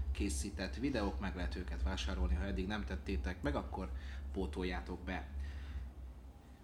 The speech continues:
Kérem tisztelettel, a következő hír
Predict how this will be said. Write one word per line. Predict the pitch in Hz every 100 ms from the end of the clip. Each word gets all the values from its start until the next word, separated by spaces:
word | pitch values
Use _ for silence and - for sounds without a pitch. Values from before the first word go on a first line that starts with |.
| - - - - - - - - - - - -
Kérem | 107 101 101 101
tisztelettel, | 185 - 104 107 - 196 214 214 - - -
a | 120 123
következő | - 107 - 110 101 107
hír | 104 151 113 147